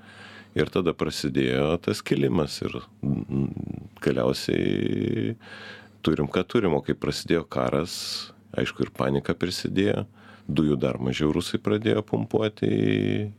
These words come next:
į Europą. Ir dujų kainai sukilus į aukštumas,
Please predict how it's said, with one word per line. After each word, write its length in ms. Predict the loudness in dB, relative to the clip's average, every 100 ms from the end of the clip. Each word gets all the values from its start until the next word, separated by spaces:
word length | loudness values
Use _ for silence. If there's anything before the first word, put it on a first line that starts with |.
| -2
į 100 | 0
Europą. 480 | 2 2 0 0 -2 -4 -18 -20 -20 -20 -20 -16 -6
Ir 260 | 0 2
dujų 320 | 2 2 2
kainai 400 | 2 0 0 0
sukilus 720 | 0 -2 0 2 2 2 -2 0
į 320 | 2 2 0
aukštumas, 1040 | 0 0 0 0 2 2 2 -2 -6 -8